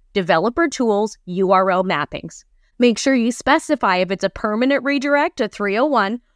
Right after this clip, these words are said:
or a temporary redirect, a three oh two. I use folders in the not linked section of my website to keep my content organized. I have a folder for landing pages, one for sales pages, and another for important pages.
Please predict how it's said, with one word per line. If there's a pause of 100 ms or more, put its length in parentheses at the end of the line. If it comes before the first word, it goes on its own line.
(100)
or
a
temporary
redirect,
a
three
oh
two. (840)
I
use
folders
in
the
not
linked
section
of
my
website
to
keep
my
content
organized. (340)
I
have
a
folder
for
landing
pages,
one
for
sales
pages,
and
another
for
important
pages.